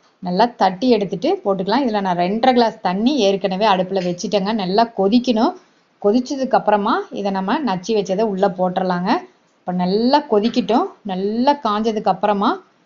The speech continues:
இதுல வந்து நான் நாட்டு சக்கரை சேர்க்கிறேன். நீங்க சக்கரை வேணும்னா கூட சேர்த்திக்கலாம். நான் இந்த டீக்கு தகுந்த, இது வந்து மூணு பேர் தாராளமா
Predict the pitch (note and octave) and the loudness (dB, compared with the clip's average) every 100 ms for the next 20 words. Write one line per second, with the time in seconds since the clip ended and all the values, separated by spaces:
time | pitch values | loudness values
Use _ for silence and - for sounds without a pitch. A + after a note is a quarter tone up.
0 | _ G3 G#3+ G#3 C4 A3+ G3 A#3 G#3+ F#3 | _ 0 2 2 2 2 2 2 2 0
1 | A#3 D#4 A#3+ A3 G3+ G3 F#3+ B3 B3+ G3 | 0 -2 -2 0 0 0 0 2 2 0
2 | F#3 F3+ G3+ G#3+ G3+ G3 F#3 G#3+ G#3 F3+ | -2 0 2 2 2 0 0 0 -2 -4
3 | F3+ F3+ A3+ F#4 - _ _ _ _ - | -4 -2 -2 -4 -8 _ _ _ _ -8
4 | G3 A3 C4+ A3 F#3+ G3 G3+ F#3 F#3+ F#3 | -2 0 0 -2 -2 -2 -4 -4 -2 -2
5 | G3+ A3 G3 A#3 F4 F4 G#3 F#3+ A3+ B3+ | 0 0 2 2 0 -2 -8 0 2 2
6 | B3 A3 B3 F#3 F#3 G3 G3 | 2 -2 -2 2 2 2 2